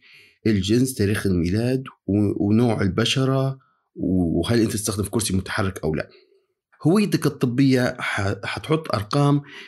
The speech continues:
جهات الاتصال، أقرب الناس ليك، شريك، أم، أخ، أب، أخت، آه، صديق، يعني أي حد. متى نديروا تحرير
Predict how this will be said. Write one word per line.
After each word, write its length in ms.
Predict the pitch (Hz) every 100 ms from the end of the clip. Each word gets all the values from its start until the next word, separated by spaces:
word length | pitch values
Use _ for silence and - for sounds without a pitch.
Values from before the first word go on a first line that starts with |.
| -
جهات 720 | 98 98 98 120 147 147 -
الاتصال، 880 | 113 107 - 101 95 135 135 127 -
أقرب 360 | 139 123 107 98
الناس 680 | 95 104 104 123 117 -
ليك، 240 | 98 85 82
شريك، 480 | - 101 101 104 98 -
أم، 240 | 98 98 82 -
أخ، 340 | 101 - - -
أب، 220 | 92 92 - -
أخت، 320 | - - - - - - - - -
آه، 240 | 95 98
صديق، 480 | 85 - 107 113 101 104 -
يعني 420 | 98 98 104 - 147
أي 260 | 156 127
حد. 380 | - - 139 135 - - - _
متى 260 | 101 107 98
نديروا 300 | 98 107 90
تحرير 640 | - - 104 127 156 156